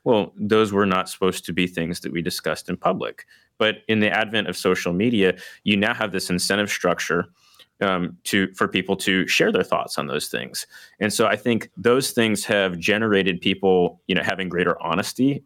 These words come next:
about what are their actual perspectives, um, not just with, with respect to political affiliation, but even down to policy matters. And people want to use these platforms to exert influence, you know, kind of the digital megaphone. So where I'm going with that and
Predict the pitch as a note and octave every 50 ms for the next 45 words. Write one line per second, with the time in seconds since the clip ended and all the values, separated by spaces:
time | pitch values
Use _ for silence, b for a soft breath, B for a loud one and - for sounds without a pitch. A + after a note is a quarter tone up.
0 | _ - G#2 F2+ - F2+ F2 E2 E2 - - D#2+ F2+ G2 G2 - - F2 E2+ F2+
1 | F#2+ G2+ A#2 - A2+ A#2+ A#2+ - - C#3+ C#3+ C#3 - D3 - - C3+ C3 - -
2 | D3+ C#3+ C#3 C3+ - - B B B B B B B B G#2+ G2+ F#2+ - - -
3 | - - - - G#2+ A2+ G2+ - _ - A#2 - A#2+ A2 - A2 G2+ - - G2
4 | - - G#2+ G#2 G2 F#2+ - F2 F2 - - F#2+ F2+ E2 E2+ F#2+ A#2+ C3 B2+ -
5 | F#2 F2 G#2 A2 - B B B B B B B2+ C3 - C3+ C3+ B2 A#2 G#2+ G2
6 | G2 F#2+ F#2+ F#2+ F#2 - - F2 F2 E2+ E2+ - - D#3 E3 C#3 - - D#2+ D#2+
7 | D2+ C#2+ - - - - - - - _ _ _ _ _ _ _ _ _ _ _
8 | _ - A#2 A2 C3 - A2+ G2+ - F#2 F#2 E2+ A2+ A#3 - - A2 G#2+ - -
9 | F#2+ F2+ D#2+ - - - F2 E2+ F#2 G#2+ - - - - - A2 G#2 G2+ F#2+ -
10 | - F#2+ F#2 F2 F#2+ F#2 F2+ - G#2+ B2 D3 - - F#2 F2+ F2+ A2 A2+ - -
11 | - B B B B B B B B B F#2+ F2+ G2 G2 - G2+ G2 F#2 E2+ F#2+
12 | E2+ G#2+ G#2 G2+ G2 G2 F2+ F2+ F#2+ A2 A#2 B2 A#2 - G2+ E2+ E2+ F2+ - -
13 | B B B B B B B - C3 B2 A#2+ B2 C#3+ D#3+ E3+ D#3 B2+ B2 C3 C3+
14 | B2 A#2 A2 A2+ G2 G2 F2+ F#2+ G2+ G2 F#2+ F#2